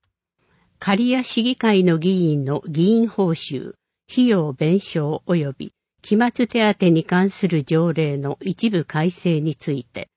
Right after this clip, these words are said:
可決。なお、この後お伝えする議案の賛否は、会派名のみで、議員名は省略します。新生クラブ、市民クラブ、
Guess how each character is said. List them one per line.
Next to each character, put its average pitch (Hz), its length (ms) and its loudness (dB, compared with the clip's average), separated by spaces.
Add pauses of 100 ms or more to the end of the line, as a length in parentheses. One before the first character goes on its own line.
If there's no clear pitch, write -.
(300)
可 - 160 -6
決。 - 480 -6 (1500)
な 175 240 0
お、 151 120 -10 (360)
こ - 160 0
の 254 180 2
後 208 260 -2
お 147 80 -2
伝 - 320 -2
え 175 60 0
す 165 200 -8
る 156 220 -4
議 170 180 2
案 214 220 0
の 208 80 0
賛 190 360 -2
否 - 160 -10
は、 143 160 -10 (440)
会 226 240 0
派 214 360 -4
名 151 220 -4
の 170 180 -6
み 147 160 -4
で、 - 220 -14 (320)
議 190 300 0
員 208 160 0
名 151 220 -2
は 131 220 -6
省 175 320 -2
略 156 280 -10
し - 160 -10
ま 143 100 -14
す。 - 260 -20 (1400)
新 240 340 2
生 220 300 -2
ク - 160 -4
ラ 135 200 -6
ブ、 - 140 -20 (380)
市 - 260 -2
民 220 240 2
ク - 180 -6
ラ 143 160 -6
ブ、 - 200 -18